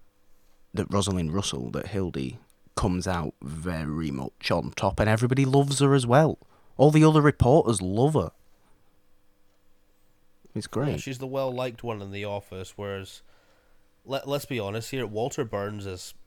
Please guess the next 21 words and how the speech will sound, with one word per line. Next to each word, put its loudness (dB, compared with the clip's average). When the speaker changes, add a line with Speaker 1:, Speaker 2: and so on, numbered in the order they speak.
Speaker 2:
kind -6
of -8
a -14
dick. -12
Speaker 1:
He 0
has 8
to 0
be. 0
He's 0
an 0
editor. -4
Speaker 2:
The -8
st-, -12
no, -4
even -6
the -4
stuff -4
he -4
does, -4
like, -8
uh, -4